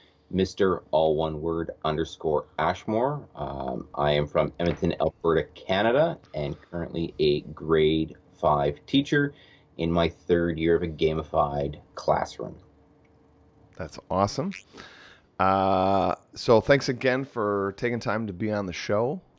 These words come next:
Speaker 2: It
Speaker 1: Oh,
Speaker 2: is
Speaker 1: thanks for having me.
Speaker 2: always a pleasure to reconnect with past guests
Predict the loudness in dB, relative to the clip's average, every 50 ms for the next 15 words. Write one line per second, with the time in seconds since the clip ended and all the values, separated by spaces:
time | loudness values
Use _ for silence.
0 | -20 -20 _ -4 -2 -2 0 0 0 0 0 0 -2 -8 -18 _ _ -8 -4 -2
1 | 0 0 0 0 -2 -4 -8 -20 _ _ _ _ _ _ _ _ -2 0 2 2
2 | 2 2 2 0 -2 -6 -6 -4 -4 -6 -6 -8 -8 -6 -6 -4 -4 -4 -6 -8
3 | -10 -8 -6 -6 -8 -8 _ -12 -8 -8 -8 -8 -10 _ -10 -8 -8 -8 -12 -14
4 | -12 -10 -10 -10 -10 -12 -20 -20 -20 -20